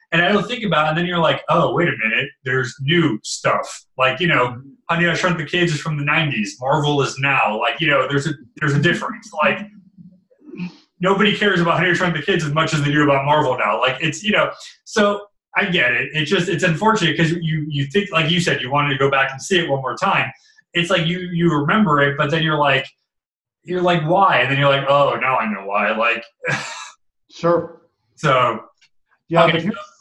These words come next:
Speaker 1: Oh, sorry, go ahead.
Speaker 2: here's what they haven't done with Honey, I Shrunk the Kids movie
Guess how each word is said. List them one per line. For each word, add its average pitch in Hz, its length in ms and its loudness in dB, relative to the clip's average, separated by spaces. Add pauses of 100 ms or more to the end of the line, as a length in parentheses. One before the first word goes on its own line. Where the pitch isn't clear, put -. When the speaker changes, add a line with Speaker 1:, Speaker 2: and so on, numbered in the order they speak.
(220)
Speaker 1:
Oh, 151 120 4
sorry, 135 240 2
go 127 120 2
ahead. 196 760 -6
Speaker 2:
here's 202 240 2
what 196 160 -4
they 156 100 0
haven't 139 460 -2
done 135 400 -4
with 113 180 -8
Honey, 135 300 -6
I 127 60 -4
Shrunk 135 360 -10
the 123 80 -8
Kids 139 480 -8
movie 139 640 -2